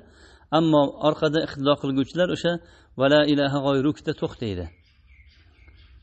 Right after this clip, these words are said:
Orqada iqtido qilayotgan, ergashgan odam a'uzuni, bismillohni aytmaydi. Demak,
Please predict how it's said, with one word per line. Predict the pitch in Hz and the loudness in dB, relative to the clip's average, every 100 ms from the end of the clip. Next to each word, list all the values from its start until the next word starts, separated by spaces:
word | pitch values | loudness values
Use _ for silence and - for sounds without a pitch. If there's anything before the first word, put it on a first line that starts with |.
| - - | -12 0
Orqada | 139 - 147 143 | 0 2 0 0
iqtido | 135 135 143 | -2 0 0
qilayotgan, | 143 139 135 151 143 | 4 2 2 0 2
ergashgan | 139 135 127 143 117 | 2 0 -2 -2 -2
odam | 107 113 165 220 - _ _ - | 0 0 -2 -6 -16 _ _ 0
a'uzuni, | 139 131 143 123 127 127 160 | 2 4 2 0 -2 -2 -2
bismillohni | 143 - 117 117 123 | -4 -6 -2 -2 -2
aytmaydi. | 135 - 95 82 - _ _ _ _ _ _ _ 147 | -6 -6 -10 -10 -16 _ _ _ _ _ _ _ 0
Demak, | 175 202 | 2 0